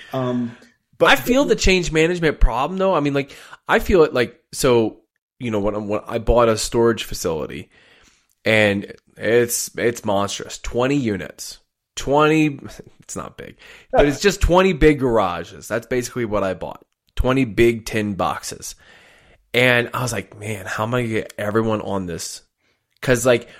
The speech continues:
Speaker 2: we didn't have con-, I didn't have contracts for all the customers. There was such an inconsistency on rates.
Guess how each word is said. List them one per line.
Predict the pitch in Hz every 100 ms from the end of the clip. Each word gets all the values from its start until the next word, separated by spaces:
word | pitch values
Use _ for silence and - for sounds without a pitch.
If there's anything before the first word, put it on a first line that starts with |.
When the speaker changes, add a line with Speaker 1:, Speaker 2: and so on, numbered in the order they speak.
| -
Speaker 2:
we | 156 165
didn't | 151
have | 120 104
con-, | - 131 135
I | 143
didn't | 120
have | 110
contracts | 131 127 120 127 113
for | - 117
all | 110
the |
customers. | 107 110 - 107 98 95 - - _ _ _ _ _ _ _ _
There | 127
was | 117 117 - 135
such | 151 143
an | 147
inconsistency | 143 131 135 - 120 120 127 113
on | 101 92
rates. | 110 107 104 - -